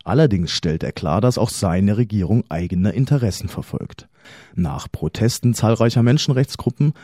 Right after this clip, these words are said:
darunter auch Amnesty International, heißt es nun offiziell, dass die Lager geschlossen worden wären. Allerdings tut die Regierung alles, um Informationen zurückzuhalten und die Angelegenheit zu vertuschen.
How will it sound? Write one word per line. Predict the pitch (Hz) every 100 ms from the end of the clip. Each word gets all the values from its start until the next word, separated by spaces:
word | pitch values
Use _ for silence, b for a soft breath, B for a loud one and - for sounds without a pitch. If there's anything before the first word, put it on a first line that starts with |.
| B
darunter | - 90 95 92
auch | 65 78 -
Amnesty | 92 117 117 -
International, | 110 123 123 127 123 123 B B B
heißt | 107 120
es | 139 135
nun | 143 -
offiziell, | 135 - 143 - 135
dass | 104 95
die | -
Lager | 120 92 85 98
geschlossen | 123 - 120 87 - 76
worden | 67 69 71
wären. | 62 - - B B B -
Allerdings | 76 78 95 123 -
tut | - 113
die | 101
Regierung | 95 85 127 131 156
alles, | - 123 143 - B B
um | 120 104
Informationen | 131 - 104 92 98 110
zurückzuhalten | 113 - 98 95 - 101 104 - 135
und | 135 143
die | -
Angelegenheit | 95 85 85 73 69 80 92 - -
zu | -
vertuschen. | 113 143 - 76 - -